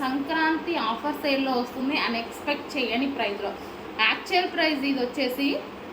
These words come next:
బ్రాండ్ ప్రైస్ వచ్చేసి మామూలుగా ఫస్ట్‌లో ప్రైస్ ట్వెల్వ్ ఫిఫ్టీ రూపీస్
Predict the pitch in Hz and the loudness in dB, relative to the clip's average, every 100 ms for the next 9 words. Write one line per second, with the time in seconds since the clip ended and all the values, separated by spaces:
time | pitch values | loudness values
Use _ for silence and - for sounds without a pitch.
0 | - 240 262 330 330 285 269 262 247 254 | 0 2 4 2 4 2 2 0 -2 -2
1 | 240 - 311 480 - - - - - - | -4 -2 -4 -4 -8 -12 -14 -12 -12 -12
2 | - - - - - - - 269 254 277 | -12 -12 -12 -12 -12 -12 -2 0 4 4
3 | 320 277 - - 254 240 - - 349 349 | 4 2 0 -2 0 0 -2 0 4 6
4 | 294 269 262 214 - - - 302 349 381 | 6 4 2 -4 -8 -10 4 4 6 2
5 | 320 - 302 277 269 311 | -2 0 0 2 0 0